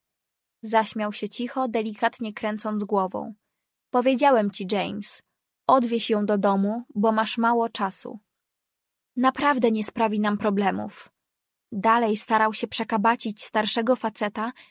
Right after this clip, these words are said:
który przejechał dłonią po swoich ciemnobrązowych włosach. "Potrafi się zająć kierownicą. I wparuje tutaj ledwo poruszającym się Volvo", zażartował nieznajomy, ponownie na mnie spoglądając.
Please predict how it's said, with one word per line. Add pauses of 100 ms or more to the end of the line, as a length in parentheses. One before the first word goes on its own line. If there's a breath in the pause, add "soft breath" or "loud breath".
(120)
który
przejechał
dłonią
po
swoich
ciemnobrązowych
włosach. (640)
"Potrafi
się
zająć
kierownicą. (880)
I
wparuje
tutaj
ledwo
poruszającym
się
Volvo", (580)
zażartował
nieznajomy,
ponownie
na
mnie
spoglądając.